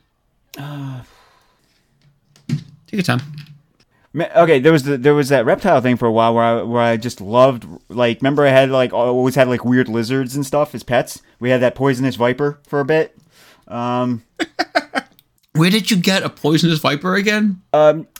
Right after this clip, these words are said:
Speaker 1: my friend's dad was a reptile breeder. He actually lived in Drexelwood, all the way down where, um, remember when you went down and around be-, behind the back of the Y and you went up, there was that bike store?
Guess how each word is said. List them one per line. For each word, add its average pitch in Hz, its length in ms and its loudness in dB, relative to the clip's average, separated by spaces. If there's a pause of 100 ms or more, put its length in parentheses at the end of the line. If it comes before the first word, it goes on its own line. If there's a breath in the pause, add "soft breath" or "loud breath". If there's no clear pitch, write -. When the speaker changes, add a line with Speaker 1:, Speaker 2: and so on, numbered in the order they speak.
(180)
Speaker 1:
my 151 180 -2
friend's 160 340 -4
dad 135 260 0
was 123 160 -4
a 117 60 -4
reptile 117 400 -2
breeder. 101 280 -6
He 151 100 0
actually 208 260 -2
lived 196 140 4
in 185 80 -2
Drexelwood, 180 400 2
all 131 120 4
the 156 60 0
way 151 100 2
down 151 220 2
where, 143 260 0
um, 127 280 0
remember 147 260 0
when 156 120 0
you 151 100 0
went 151 180 -2
down 151 360 0
and 143 80 -2
around 143 340 -2
be-, 123 180 -4
behind 135 540 -4
the 139 40 -6
back 135 220 -4
of 143 80 -8
the 135 60 -2
Y 127 420 2
and 135 240 -2
you 127 80 0
went 131 140 -2
up, 131 100 -6
there 131 80 -4
was 127 80 -6
that 113 180 -4
bike 123 240 -2
store? 147 480 -8